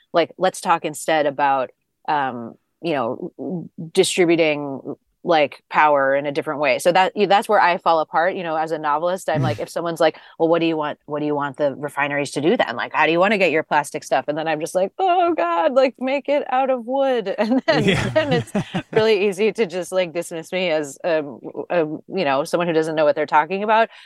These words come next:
Speaker 1: But there are people who do know <laughs> what they're talking about and who are able to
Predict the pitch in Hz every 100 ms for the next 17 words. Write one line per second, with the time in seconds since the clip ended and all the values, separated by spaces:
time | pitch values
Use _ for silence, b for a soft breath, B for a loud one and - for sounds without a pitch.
0 | B _ _ - 185 277 202 185 180 208
1 | 190 202 262 240 202 190 208 180 170 247
2 | 330 277 226 - 233 240 202 190 185 180
3 | 170 170 165 - 180 175 165 190 208 170
4 | 170 165 -